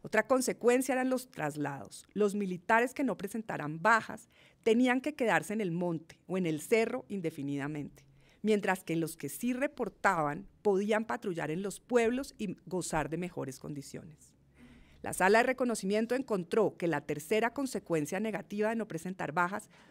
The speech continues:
fue la amenaza ejercida por el comandante de la Cuarta Brigada de ejercer la facultad discrecional para retirar de los cargos o de la institución a miembros de esa unidad militar. El general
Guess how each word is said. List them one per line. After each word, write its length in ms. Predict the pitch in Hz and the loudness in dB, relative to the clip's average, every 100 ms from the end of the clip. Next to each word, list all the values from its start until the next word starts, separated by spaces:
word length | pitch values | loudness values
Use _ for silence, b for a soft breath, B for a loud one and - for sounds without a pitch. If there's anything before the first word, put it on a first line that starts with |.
| b | b
fue 160 | - 233 | 0 4
la 100 | 247 | 4
amenaza 640 | 285 277 233 220 226 269 | 4 2 4 4 4 0
ejercida 520 | 269 233 - 196 190 | -2 -4 -4 0 0
por 120 | 190 226 | 2 -2
el 100 | 214 | -2
comandante 600 | 185 147 147 151 143 190 | -4 -2 0 0 0 -2
de 40 | |
la 100 | 175 | -4
Cuarta 320 | 139 139 156 | -4 -6 -4
Brigada 460 | 190 175 175 196 240 - | -6 0 2 2 -2 -2
de 160 | 202 | 0
ejercer 540 | 190 190 165 - 208 214 | 2 -2 -4 0 0 0
la 100 | 233 | -4
facultad 480 | 247 - 220 160 | -4 -6 -6 -6
discrecional 840 | 147 165 - 202 - 147 165 220 b b b - | -4 -6 -6 -6 -6 -2 0 0 b b b 6
para 220 | 214 196 | 6 6
retirar 560 | 196 196 180 175 165 | 2 -2 0 2 2
de 80 | 190 | 0
los 240 | 220 208 - | -4 -4 2
cargos 480 | 220 214 220 247 | 4 4 2 -4
o 60 | 254 | -4
de 80 | 214 | -2
la 100 | 165 | -2
institución 640 | 165 156 139 - 214 262 B B | -4 -10 -12 -4 -2 -2 B B
a 120 | 185 180 | 0 0
miembros 460 | 180 185 175 185 | 2 0 0 -4
de 80 | 180 | -6
esa 120 | 151 | -6
unidad 240 | 156 156 131 | -6 -4 -6
militar. 440 | 139 151 - 135 _ _ _ - _ B B B | -8 -10 -14 -20 _ _ _ -20 _ B B B
El 120 | 180 | -10
general 540 | 175 180 175 196 240 | -6 -2 6 6 6